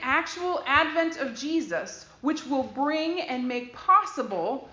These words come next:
permanent redemption for the people of God. The thing is, is that in this time, the people have experienced some very, very difficult times. They've actually had, for about three years,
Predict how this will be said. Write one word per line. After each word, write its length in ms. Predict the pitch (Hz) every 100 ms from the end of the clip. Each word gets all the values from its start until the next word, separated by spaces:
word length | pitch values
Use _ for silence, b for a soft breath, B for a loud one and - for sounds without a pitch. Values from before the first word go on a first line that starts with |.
| B B
permanent 760 | - - 392 415 359 330 311 - -
redemption 760 | 311 302 277 240 - 196 190 214
for 140 | -
the 120 | 220
people 640 | 220 - 311 - 175 180 - B
of 200 | 208 214
God. 400 | 202 196 156 - - - - _ _ _ _ _ B B 302
The 120 | 359
thing 200 | 349 427 403
is, 220 | 349 311
is 140 | 302
that 280 | 320 311 -
in 400 | 311 302 294 - -
this 360 | 240 370 415 -
time, 580 | - 208 196 240 339 381 - B B -
the 340 | 240 320 294
people 460 | 294 381 381 381 381
have 520 | 302 262 262 262 262
experienced 960 | 269 269 - 320 311 320 320 302 302 -
some 400 | - 269 254 233
very, 300 | 254 285 294
very 260 | 247 254
difficult 560 | 247 240 240 226 226 214
times. 840 | - 208 185 - - - - - - B B B
They've 240 | 294 320 285
actually 500 | 311 359 - 403 349
had, 380 | 285 285 302
for 260 | 294 277 262
about 500 | 226 262 311 - -
three 260 | 269 302 311
years, 560 | 254 240 262 320 339